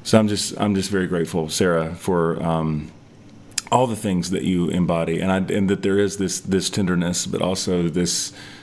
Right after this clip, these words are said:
very prophetic, I feel like, boldness that's, that's on you, and, um,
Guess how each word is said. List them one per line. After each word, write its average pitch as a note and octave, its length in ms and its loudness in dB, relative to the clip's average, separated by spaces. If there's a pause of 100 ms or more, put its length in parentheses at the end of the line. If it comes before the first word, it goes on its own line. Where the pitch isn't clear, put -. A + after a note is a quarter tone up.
(140)
very F#2 440 2
prophetic, F2 680 0
I F2+ 140 0
feel F2 160 -4
like, E2+ 260 -2
boldness E2 520 0
that's, - 340 -2
that's - 240 -2
on F2 260 0
you, E2 360 0
and, D#2+ 460 -2
um, D2+ 500 -4